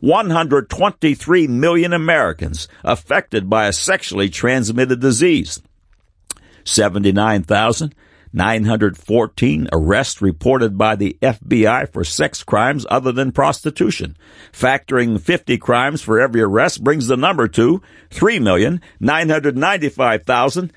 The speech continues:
seven hundred. Fifty million abortions. Multitudes of children born out of wedlock. Now, a minority of children raised with both biological parents in the home,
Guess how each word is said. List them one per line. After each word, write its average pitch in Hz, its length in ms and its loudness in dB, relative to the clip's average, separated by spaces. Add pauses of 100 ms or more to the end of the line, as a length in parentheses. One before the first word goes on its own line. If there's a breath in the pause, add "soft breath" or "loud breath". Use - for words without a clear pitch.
(140 soft breath)
seven 92 500 -2
hundred. 92 460 -2 (340 soft breath)
Fifty - 720 0
million 120 720 0 (160)
abortions. 127 840 -2 (360 soft breath)
Multitudes 87 880 -2
of 80 120 -4
children 101 520 0
born 117 280 2
out 107 180 2
of 92 100 2
wedlock. 160 580 0 (300 soft breath)
Now, 123 560 0
a 95 100 -2
minority 110 680 2
of 110 120 0
children 101 480 2
raised 101 420 2
with 85 140 0
both 190 380 0
biological 123 840 0
parents 147 420 0
in 104 120 2
the 98 140 2
home, 170 360 2